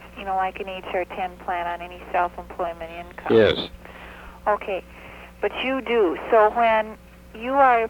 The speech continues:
Speaker 1: figuring, let's see, I believe it's, um,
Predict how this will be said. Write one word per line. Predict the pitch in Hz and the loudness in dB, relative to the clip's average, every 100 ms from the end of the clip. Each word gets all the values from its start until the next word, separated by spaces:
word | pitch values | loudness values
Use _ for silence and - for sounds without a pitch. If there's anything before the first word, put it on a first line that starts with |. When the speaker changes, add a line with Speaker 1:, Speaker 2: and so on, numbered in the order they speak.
| - | -4
Speaker 1:
figuring, | 262 262 254 254 240 226 220 233 233 - - - - - - - - - - | -8 -4 -2 0 -2 -4 -8 -10 -10 -14 -20 -20 -20 -20 -20 -20 -20 -20 -16
let's | 214 - - | -16 -14 -6
see, | 202 | -2
I | 185 | -2
believe | 180 208 214 240 247 | -2 -4 -4 -4 2
it's, | 233 196 - - - | 2 2 -4 -6 -2
um, | 202 190 185 | 0 0 -2